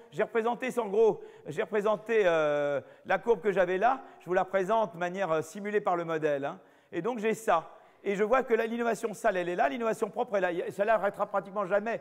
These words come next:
on sera tous morts jusqu'à ce que cette courbe rattrape. Donc ça, c'est s'il ne se passe rien. L'État régalien, on est mort, hein, d'accord ? Enfin, peut-être pas nous, mais nos enfants, ils n'ont pas une vie géniale, hein, d'accord ? Et maintenant, tout d'un coup, je mets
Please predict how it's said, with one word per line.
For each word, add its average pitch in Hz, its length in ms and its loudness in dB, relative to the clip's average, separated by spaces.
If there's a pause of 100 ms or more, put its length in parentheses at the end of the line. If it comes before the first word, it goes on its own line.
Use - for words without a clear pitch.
(160)
on 185 80 -10
sera 180 140 -6
tous 202 260 -14
morts 214 340 -2 (160)
jusqu'à 165 300 -4
ce - 60 -8
que 202 80 -8
cette 196 180 -6
courbe 175 200 -10
rattrape. 151 380 0 (220)
Donc 185 120 -2
ça, 285 120 0
c'est 254 160 -6
s'il 262 140 -10
ne 240 60 -10
se - 20 -20
passe 226 240 -4
rien. 175 320 0 (240)
L'État 226 260 2
régalien, 233 580 2
on 220 120 -2
est 196 80 -2
mort, 143 320 0
hein, 220 160 0
d'accord ? 190 240 -4
Enfin, 139 140 -4
peut-être - 180 6
pas 196 100 4
nous, 269 120 -2
mais 220 100 -8
nos 190 160 -4
enfants, 208 360 -4 (220)
ils 170 60 -6
n'ont 180 80 -4
pas 226 100 0
une 214 100 0
vie 196 120 -6
géniale, 147 400 -4
hein, 202 120 -10 (280)
d'accord ? 180 400 2 (400)
Et 214 100 0
maintenant, 277 280 -2
tout 254 120 -8
d'un 247 160 2
coup, 302 200 -2
je 262 100 -2
mets 254 360 0